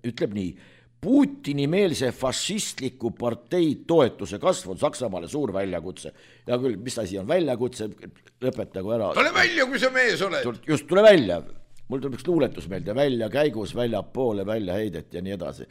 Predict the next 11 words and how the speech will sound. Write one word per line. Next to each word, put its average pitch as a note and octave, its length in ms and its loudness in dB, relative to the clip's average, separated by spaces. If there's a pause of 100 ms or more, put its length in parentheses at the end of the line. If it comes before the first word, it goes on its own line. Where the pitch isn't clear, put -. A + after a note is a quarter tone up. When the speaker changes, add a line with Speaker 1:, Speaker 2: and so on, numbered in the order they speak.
(160)
Speaker 1:
Aga F#2 200 -8
olgu. G#2+ 280 -6 (500)
Äh, A2 320 4 (1120)
nii, C#3 240 6 (280)
Putini-meelne D#3 1080 0
fašistlik A#2+ 840 -4
partei. G2+ 800 2 (920)
Vot E3+ 340 -4
lähe-, D#3 360 4
lähtume D3 520 2
nüüd D#3+ 360 4